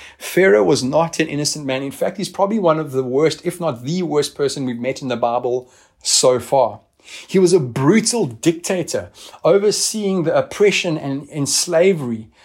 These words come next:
of, um, the people of Israel. He, he, he had, had, had inherited this, this legacy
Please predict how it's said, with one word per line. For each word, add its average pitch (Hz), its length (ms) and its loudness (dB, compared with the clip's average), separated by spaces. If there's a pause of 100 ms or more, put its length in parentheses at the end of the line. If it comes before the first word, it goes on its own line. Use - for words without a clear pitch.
(180)
of, 139 380 0 (180)
um, 135 400 0
the - 200 -10
people 180 360 0
of 151 160 0
Israel. 160 460 -2 (800)
He, 180 380 0 (160)
he, 175 540 -6
he 175 240 -6
had, 147 120 -4
had, 139 440 -6
had 156 180 -4
inherited 147 800 0
this, - 360 -2 (260)
this 131 340 0
legacy 139 880 0